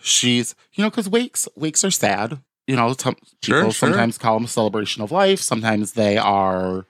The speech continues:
Speaker 1: you know, awake. It, it just
Speaker 2: Ja-,
Speaker 1: all depends.
Speaker 2: Janice calls them a celebration of death 'cause she gets to make more sandwiches.
Speaker 1: E-, exactly. But you always have, like, emotions are always on high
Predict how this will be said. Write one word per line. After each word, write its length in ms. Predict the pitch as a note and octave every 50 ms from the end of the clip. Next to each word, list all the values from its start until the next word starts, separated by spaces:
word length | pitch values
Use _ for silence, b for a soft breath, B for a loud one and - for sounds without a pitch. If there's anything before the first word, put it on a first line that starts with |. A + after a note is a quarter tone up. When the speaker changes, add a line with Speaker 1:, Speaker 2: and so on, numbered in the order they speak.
| _ _ _ _ _ _
Speaker 1:
you 100 | - B2+
know, 120 | B2 A2+ -
awake. 360 | A#2 A2+ A2+ G#2+ A2+ - -
It, 140 | A#2+ G2+ -
it 120 | - C3+ D#3
just 220 | - - D#3+ C3
Speaker 2:
Ja-, 80 | C#3+ C#3+
Speaker 1:
all 60 | B2+
depends. 460 | A#2+ B2 - A2 G2+ G2 A2 C#3 -
Speaker 2:
Janice 340 | - B2 B2 B2+ C#3 C3+ -
calls 280 | - - C3 B2+ A#2+ C3
them 120 | C3 B2+
a 40 | A#2+
celebration 580 | - - C3+ B2+ B2+ B2+ B2+ B2 A#2 - - B2
of 160 | A#2 A#2 A2+
death 340 | C3 C#3+ E3+ F3+ F3 - -
'cause 160 | - C3+ -
she 80 | - A#2
gets 140 | A#2+ A2+ -
to 80 | -
make 180 | A#2 A2+ A2+ -
more 100 | A2 A2
sandwiches. 600 | - - F#3+ G#3 G#3 G#3 G3+ - G3+ - G3 G3
Speaker 1:
E-, 20 |
exactly. 560 | F#3+ G3 - - G#2 F2 F2 - - F#2 F2+ - B B B B B -
But 140 | G#3 - -
you 200 | E3 E3 - - -
always 360 | C3+ C#3 C#3 E3+ F3 D#3 -
have, 640 | C3 A#2+ A#2 A2 G#2+ G#2 G#2+ G#2+ G#2+ G#2 - - - _ _
like, 180 | - A#2+ A2 -
emotions 600 | A#2+ A#2+ A#2 A#2+ A#2+ A#2 A#2 - - A2+ G2+ G2+
are 120 | G2+ -
always 300 | - G2+ G2 G2+ G2 F#2 -
on 100 | F#2+ F#2
high 400 | - - F2+ D#2+ D2 E2 D2+